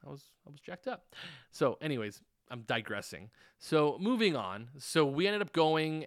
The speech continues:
and getting their Flaming Skull dessert. It's literally called the Flaming Skull. It is, it is thirty-eight dollars,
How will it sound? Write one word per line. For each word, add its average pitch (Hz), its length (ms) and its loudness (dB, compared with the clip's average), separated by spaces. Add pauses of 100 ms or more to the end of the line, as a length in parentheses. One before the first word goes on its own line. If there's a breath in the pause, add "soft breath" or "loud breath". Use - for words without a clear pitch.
and 131 240 -4
getting 123 360 -2
their 117 280 0
Flaming 208 500 2
Skull 165 320 2
dessert. 127 400 -4
It's 123 140 -6
literally 202 320 4
called 147 340 0
the 143 140 4
Flaming 135 480 -6
Skull. 90 400 -12 (300 loud breath)
It 147 220 -4
is, 135 460 0 (1300)
it 104 100 -10
is - 240 -12
thirty-eight 123 380 -2
dollars, 123 480 -6